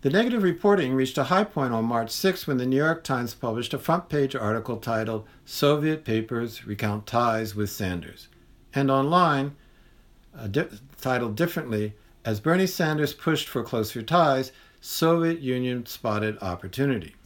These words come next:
These articles claimed that his bid to form a sister city relationship as mayor of Burlington, Vermont, with Yaroslavl, Russia,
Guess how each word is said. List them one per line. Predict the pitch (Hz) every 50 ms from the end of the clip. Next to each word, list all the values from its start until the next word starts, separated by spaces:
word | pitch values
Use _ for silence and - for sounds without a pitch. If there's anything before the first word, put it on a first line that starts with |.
| - _ _ _ _ _ _ _ _ _ _ - - - - _ _ _ -
These | - 160 165 175
articles | 185 190 208 220 220 - 175 160 -
claimed | - - 190 190 196 185 160 147 147 139 - -
that | 135 123 127
his | 135 123
bid | 110 156 170 185 175 180
to | 175
form | 175 - 170 151 139
a | 135 127
sister | - - 196 190 - - 202
city | 175 - 185 160 160 156
relationship | 151 139 135 135 139 135 - 151 135 - - - 120 113 -
as | 123 113 110
mayor | 127 131 135 139 135
of | 127 120 113
Burlington, | 131 131 135 139 139 135 131 127 120
Vermont, | 104 110 117 113 127 156 170 151 135 147 - - - - _ _ -
with | 123 123 120 120 131 151 - 127
Yaroslavl, | 135 139 156 175 165 151 147 139 - - 143 123 117 117 113 113 113 113 117
Russia, | 143 170 196 196 - - 117 107 113 110